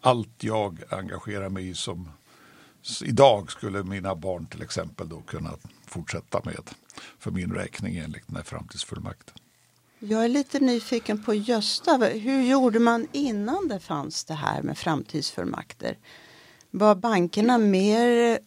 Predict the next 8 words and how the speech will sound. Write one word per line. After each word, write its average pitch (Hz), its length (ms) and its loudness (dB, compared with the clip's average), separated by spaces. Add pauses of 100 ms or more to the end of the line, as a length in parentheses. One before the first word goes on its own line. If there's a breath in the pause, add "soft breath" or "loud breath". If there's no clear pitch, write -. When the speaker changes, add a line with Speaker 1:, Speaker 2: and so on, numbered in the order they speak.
Speaker 2:
generösa 247 1000 2
med 180 420 2
att, - 220 -6
eh, 170 160 0 (380 loud breath)
ge, 190 380 0 (180)
ge 185 480 2
oss 185 240 0
anhöriga, 175 920 2